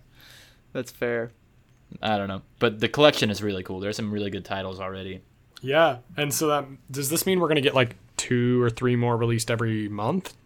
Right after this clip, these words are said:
Speaker 3: or
Speaker 2: Uh, maybe.
Speaker 3: did they say?
Speaker 1: That would be great. I don't think they said yet, and obviously we're playing by their rules, so we'll, we'll find out, but
Speaker 3: Awesome. I'm so here for it.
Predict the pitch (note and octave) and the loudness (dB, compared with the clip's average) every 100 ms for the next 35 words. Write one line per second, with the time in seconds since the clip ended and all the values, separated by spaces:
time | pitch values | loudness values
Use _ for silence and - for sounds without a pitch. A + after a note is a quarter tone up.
0 | - B2+ A#2 A2 G#2+ G2+ - - - G#2 | 0 4 6 6 2 -2 -10 -16 -16 -16
1 | - G2 F2+ B2+ C3 F#2 A#2 A#2+ - A#2 | -14 -10 -4 -4 -4 -4 0 2 2 0
2 | A#2 C3 D3+ D3+ - - - D3 A#3+ C4 | 2 2 0 -4 -18 -20 -2 0 0 0
3 | B3 A3+ - - D3 E3 A#3+ G3+ - E3 | 0 0 -8 -10 -2 2 2 0 -2 2
4 | F3+ G3 G#3 G3 F#3 - D3 C3 C3+ C3 | 2 4 2 4 2 4 2 2 2 0
5 | - - C3 C3+ B2+ - - B2+ C3 D3 | -2 -8 -8 -6 -4 -2 0 2 0 0
6 | C#3 C3 D3+ D3 D3 D3 D3+ D3+ F#3+ D#3 | 0 2 2 4 4 4 4 6 6 6
7 | - - C#3+ D3+ D#3 - D#3+ D#3 E3+ F3 | 0 0 2 2 -2 0 2 4 2 2
8 | E3 C3 - A#2 G#2+ - _ _ - B2+ | 2 0 -2 -4 -4 -10 _ _ 6 6
9 | - B2+ A#2 B2 B2+ C3+ B2+ - - B2+ | 6 2 0 2 4 4 0 -2 4 6
10 | C3+ C#3+ D3+ D#3 A#2 | 8 6 6 6 6